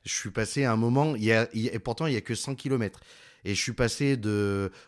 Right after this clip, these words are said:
au début, le trajet, euh, sur, au péage me coûtait dix euros quatre-vingts. Hier, euh, enfin, il y a pas longtemps, je crois que c'est la semaine dernière que ça a augmenté,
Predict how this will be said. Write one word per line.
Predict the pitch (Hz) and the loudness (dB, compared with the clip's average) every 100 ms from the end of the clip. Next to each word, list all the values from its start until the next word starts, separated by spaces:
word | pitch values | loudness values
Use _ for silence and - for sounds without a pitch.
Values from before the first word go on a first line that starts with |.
| - | -6
au | |
début, | 101 117 135 | -2 0 0
le | 123 | -2
trajet, | - 113 110 135 135 - - | 0 -2 0 0 0 -4 -4
euh, | 98 95 95 92 92 90 92 | -2 -2 -2 -2 -2 -2 -2
sur, | 85 - 101 | -4 -4 -4
au | 98 98 | -2 -2
péage | 120 123 120 104 | 0 2 2 -2
me | 98 | -4
coûtait | 92 104 - 117 107 - _ | -4 -8 -2 0 -2 -6 _
dix | - 95 131 | -12 -8 -2
euros | 131 127 | 0 0
quatre-vingts. | 120 104 107 127 196 - _ _ _ _ - | 0 -2 0 0 0 -4 _ _ _ _ -6
Hier, | 143 147 147 123 | 0 2 2 2
euh, | 127 123 | 2 2
enfin, | 139 120 | 2 2
il | 117 | 4
y | 113 | 2
a | |
pas | 139 | 2
longtemps, | 131 131 143 | 0 0 -4
je | - | -4
crois | 110 | -6
que | |
c'est | - | -4
la | |
semaine | 90 123 | -4 -2
dernière | 123 120 120 | -2 -2 -2
que | |
ça | - | -4
a | 92 | -4
augmenté, | 98 110 165 202 | -4 -2 0 -2